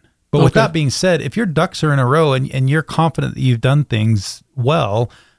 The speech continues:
Speaker 1: you shouldn't be afraid of a comprehensive safety audit because you've got everything. And, and, and again,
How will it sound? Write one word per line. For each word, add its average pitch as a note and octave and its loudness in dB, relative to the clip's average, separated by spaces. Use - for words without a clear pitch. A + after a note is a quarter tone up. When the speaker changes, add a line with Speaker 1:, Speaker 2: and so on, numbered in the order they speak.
Speaker 1:
you C#3+ 4
shouldn't A3+ -2
be G#2+ -6
afraid G#2 -4
of F#2+ -4
a F#2 -2
comprehensive G#2 -2
safety G2+ -6
audit F#2+ -10
because C#3 -2
you've D#3 0
got D3+ 0
everything. A#2+ -4
And, A#2 -6
and, C3 -4
and C#3 2
again, C3+ 0